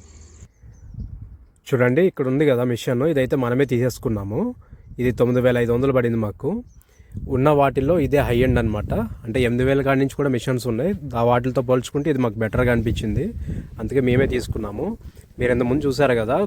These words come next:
కూలీలతో వేయించాము, తర్వాత లోకల్లో మిషన్ ఉంటే ఆ మిషన్తో వేయించ-, వేయించాము. కూలీలతో వేయిస్తే ఏంటంటే మాకు చాలా ఎక్కువ పట్టేస్తుంది, ఆ డబ్బులతో మనకి రెండు మూడు మిషన్లు కొనేసుకోవచ్చు. అలానే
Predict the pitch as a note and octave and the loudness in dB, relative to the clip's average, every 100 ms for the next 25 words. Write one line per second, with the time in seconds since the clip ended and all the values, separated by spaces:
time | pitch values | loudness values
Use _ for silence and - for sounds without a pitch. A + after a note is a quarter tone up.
0 | - B2+ C3+ C#3 C3 B2 A#2+ - B2 B2+ | -2 0 0 2 2 0 -2 -4 -2 -2
1 | D#3 C3+ A#2+ B2+ - D3 E3+ - _ _ | -2 -2 -2 -2 -4 -6 -8 -12 _ _
2 | - A#2+ A2+ B2+ B2+ B2 A#2+ A#2 G#2 - | -2 -2 0 2 4 4 4 2 -2 -6
3 | A2+ - A#2+ A#2 A2+ B2+ D#3 A#2 A2 B2 | -6 -2 0 0 0 -2 -2 -2 -4 -4
4 | A#2+ A2+ A2 G#2 A#2+ A#2 A2+ A2+ G2+ G#2 | 0 0 0 -4 -8 -4 -2 -2 -4 -6
5 | G#2 D#3+ - - - _ _ - C3 C3+ | -4 -6 -8 -12 -20 _ _ 2 4 4
6 | C#3 C3 B2+ - B2 A#2+ A#2 D#3 C#3+ G#2+ | 2 2 0 -2 -2 -2 -2 -2 -2 -4
7 | G#2+ G#2 A#2 B2 - C3 B2 A#2+ A2+ - | -6 -4 0 0 0 0 0 0 -4 -4
8 | G#2 A#2+ G#3 - _ _ _ A#2 A#2 A2+ | -4 -4 -6 -12 _ _ _ -4 0 2
9 | A2+ C3+ B2+ - E3 C#3 A#2+ A2+ A#2+ A#2 | 2 2 0 0 2 2 2 2 2 2
10 | A2+ A2 C3 C3 A#2 A#2 - A#2+ G#2+ - | 2 0 2 4 4 0 0 -4 -4 -4
11 | D#3 A#3 - - - - _ _ A#2 C3+ | -4 -4 -8 -20 -20 -20 _ _ 0 2
12 | D3 | 4